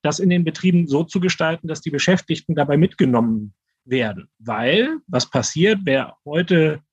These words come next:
als Zulieferer für den Verbrennungsmotor Produkte produziert, ist oft noch gut ausgelastet gewesen in den letzten Jahren, aber es ist in den nächsten Jahren unklar, äh, was die neuen Produkte sein werden, weil das ist klar, der Zug läuft in Richtung Elektromobilität,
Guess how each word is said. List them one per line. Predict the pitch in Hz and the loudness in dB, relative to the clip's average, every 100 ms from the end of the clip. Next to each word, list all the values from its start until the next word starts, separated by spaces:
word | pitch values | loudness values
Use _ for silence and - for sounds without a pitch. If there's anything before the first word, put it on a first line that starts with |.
| _ - | _ -4
als | 127 - | -4 -4
Zulieferer | - - 220 233 208 156 131 113 107 - | -16 -2 -2 0 0 0 0 2 0 -2
für | - | -2
den | 127 120 | 0 0
Verbrennungsmotor | 127 117 143 175 175 185 185 196 180 170 160 _ _ - | -2 0 2 2 2 0 -2 0 0 0 -4 _ _ -4
Produkte | 147 131 185 - - 208 214 190 - _ _ _ | -2 0 -2 -2 0 2 4 2 -2 _ _ _
produziert, | 165 175 165 - 214 220 208 _ _ _ _ _ - | -6 -4 -4 -2 0 0 -4 _ _ _ _ _ 0
ist | 170 - - _ - | 0 0 -10 _ -6
oft | 170 - - | -6 -4 -2
noch | 151 | -2
gut | - 147 | -2 -6
ausgelastet | 135 180 - 196 190 - - | 0 0 4 2 2 -2 -2
gewesen | 180 175 185 180 | 0 4 4 4
in | 165 | 4
den | 160 | 4
letzten | 165 - - 143 | 2 -2 -4 -2
Jahren, | 143 165 156 | 0 0 -2
aber | 147 | -2
es | 147 | -2
ist | 175 180 | -2 2
in | 165 | 2
den | 143 | 2
nächsten | 147 165 - 139 | 0 -2 -4 -6
Jahren | 139 135 131 | -4 -6 -6
unklar, | 156 175 185 - 190 208 254 208 _ _ _ _ _ _ 175 | -2 0 0 -2 -2 -2 -6 -10 _ _ _ _ _ _ -4
äh, | 170 170 | -4 0
was | 180 | 0
die | - 170 | 2 2
neuen | 175 180 | 4 2
Produkte | - 165 214 - 175 123 | 0 -4 -4 -2 0 2
sein | 120 117 123 131 123 - | 2 2 0 -4 -6 -14
werden, | 123 135 156 214 226 - | -4 0 4 4 2 0
weil | 135 143 147 | 0 0 -2
das | 131 - | -4 -4
ist | 127 - | -4 -4
klar, | 147 147 160 | -4 -2 0
der | 135 | -2
Zug | - 175 180 | -2 -4 -4
läuft | 151 151 170 | -4 -4 -4
in | 175 | -2
Richtung | 151 165 165 156 | -2 0 0 0
Elektromobilität, | 127 123 - - 170 175 180 185 180 190 190 190 | 0 -2 -2 -6 -6 -4 -4 -4 -2 0 2 0